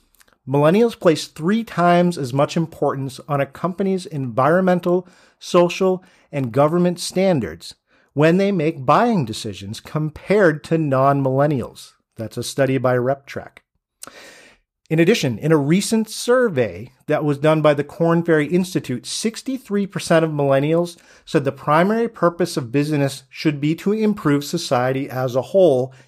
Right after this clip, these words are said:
as opposed to generating profit. So what is your company doing with the money that they generate?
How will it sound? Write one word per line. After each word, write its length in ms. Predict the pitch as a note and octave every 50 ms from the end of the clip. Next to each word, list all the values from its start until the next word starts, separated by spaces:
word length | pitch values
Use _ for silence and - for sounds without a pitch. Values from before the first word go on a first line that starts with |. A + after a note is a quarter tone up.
| _ _
as 200 | - C#3 C#3+ A#2+
opposed 560 | C#3 C3+ - - A3+ C4+ B3+ E3 D3 C#3+ - -
to 60 | D#3
generating 600 | C#3 B2 C3+ C#3 C#3 C#3 C3+ C#3 C#3 C3+ C3 B2+
profit. 520 | C3 - - D#3 F3 E3 - - F#2 - _ _ _ _ _ _ _ _ _ _ _ _ _ _
So 120 | - E3+
what 180 | D#3+ D#3 F#3 A3+
is 100 | B3 A3
your 80 | A3+ -
company 320 | G3+ G3+ G3+ G#3+ G3 F3
doing 280 | C#3 D#3 D#3+ E3+ D3+ D3
with 140 | D3 -
the 80 | - C#3+
money 240 | C#3 D3 D3+ D3+ C#3+
that 180 | B2 B2+ A#2
they 100 | - A#2+
generate? 440 | A2+ A#2+ C3 C3 B2 G#2 D#2+ C#2+ -